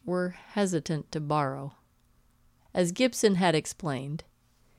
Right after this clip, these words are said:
"It has come to our attention that some churches that have disposed of bonds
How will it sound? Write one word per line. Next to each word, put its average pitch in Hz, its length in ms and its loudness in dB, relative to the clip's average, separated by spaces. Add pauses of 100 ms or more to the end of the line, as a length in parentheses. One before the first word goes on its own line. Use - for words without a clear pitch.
(120)
"It 175 80 2
has 202 140 6
come 330 300 4
to 285 120 6
our 233 220 8
attention 175 580 2
that 147 240 0
some 302 500 2
churches 143 760 -2
that 160 180 0
have 165 300 0
disposed 175 680 2
of 147 160 2
bonds 139 720 0